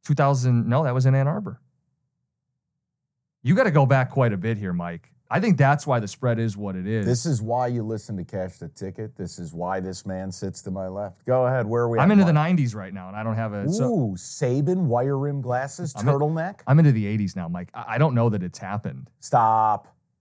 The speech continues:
Speaker 2: You're telling me in the history of this rivalry and how many bad teams M S U's had that
Speaker 1: In East
Speaker 2: Michi-
Speaker 1: Lansing, they put up more of a fight.
Speaker 2: Well, always. But
Speaker 1: They
Speaker 2: I
Speaker 1: don't
Speaker 2: mean,
Speaker 1: get blown out. And I, three touchdowns is our definition of
Speaker 2: f-,
Speaker 1: blowout
Speaker 2: have you
Speaker 1: here.
Speaker 2: found one yet?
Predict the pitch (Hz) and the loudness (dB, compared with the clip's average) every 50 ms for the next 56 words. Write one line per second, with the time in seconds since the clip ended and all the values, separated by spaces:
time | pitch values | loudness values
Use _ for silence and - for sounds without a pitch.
0 | _ _ _ _ _ _ _ _ - 110 151 190 240 202 - 240 233 220 220 214 | _ _ _ _ _ _ _ _ 2 6 6 6 6 4 2 0 2 2 4 4
1 | 202 185 180 175 165 143 135 123 127 156 160 147 - 180 175 165 151 151 127 117 | 6 6 6 6 6 6 6 6 6 6 4 4 4 4 4 6 4 2 2 2
2 | 151 131 131 120 98 92 87 76 62 - _ _ _ _ _ - - 120 123 123 | 4 4 4 2 0 -4 -6 -8 -8 -12 _ _ _ _ _ -4 -2 0 2 4
3 | 139 156 165 175 175 170 123 143 139 143 151 147 123 - 151 151 143 135 123 143 | 4 4 4 4 4 2 4 6 6 6 6 4 2 0 0 2 2 4 4 4
4 | 139 139 135 117 - - 135 113 - 135 127 113 104 92 85 - 143 170 185 - | 4 4 4 2 2 2 0 2 4 4 6 6 6 4 6 6 8 8 8 8
5 | 156 147 170 170 180 185 180 - 147 123 117 113 110 - 131 127 135 135 - 117 | 6 4 2 2 2 0 0 -2 -4 -4 -4 -4 -2 0 0 0 0 0 -2 -2
6 | 107 113 117 120 120 127 123 - - - - - - - _ _ - 151 170 160 | 0 2 2 2 2 0 -2 -2 -6 -6 -6 -8 -10 -12 _ _ 0 4 6 8
7 | 160 165 196 208 165 - - - - - _ _ _ _ _ _ _ _ _ _ | 8 8 6 6 2 -2 -6 -16 -20 -20 _ _ _ _ _ _ _ _ _ _
8 | _ - 127 113 143 170 147 117 139 170 160 165 165 165 170 151 123 143 147 143 | _ -4 0 4 6 6 6 6 8 8 8 8 8 6 4 4 4 6 8 8
9 | 135 139 143 151 147 113 92 - 107 117 127 135 - - - 143 139 - 151 135 | 8 6 6 4 2 0 0 -2 -2 -2 -2 -2 -4 -4 -2 0 2 4 2 2
10 | 123 - 135 117 117 117 110 - - - 123 117 101 113 110 113 98 110 110 107 | 2 2 0 0 2 0 -2 -4 -8 -6 -4 -2 0 2 2 2 0 -2 -2 -2
11 | 117 110 104 98 - 107 101 - 120 127 135 - 147 151 147 156 151 - 92 135 | -2 -2 -2 -2 0 0 2 4 6 6 8 8 8 6 6 6 4 4 4 2
12 | 139 156 175 180 185 180 165 165 180 294 - | 2 2 2 0 0 0 0 -2 -2 -6 -10